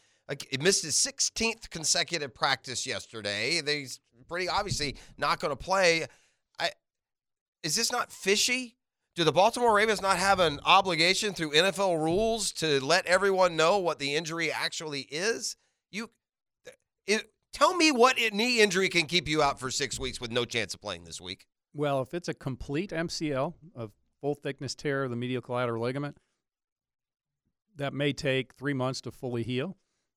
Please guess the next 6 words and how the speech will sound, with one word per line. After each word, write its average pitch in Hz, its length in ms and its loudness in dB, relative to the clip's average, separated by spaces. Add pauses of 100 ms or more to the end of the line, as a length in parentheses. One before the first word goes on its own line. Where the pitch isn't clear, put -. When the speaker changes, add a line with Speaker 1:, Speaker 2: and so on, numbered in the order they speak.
(140)
Speaker 2:
Um, 117 480 -2 (220)
but 135 200 -2
generally, 143 580 0
at 127 120 -4
six - 420 -4
weeks, 120 480 -6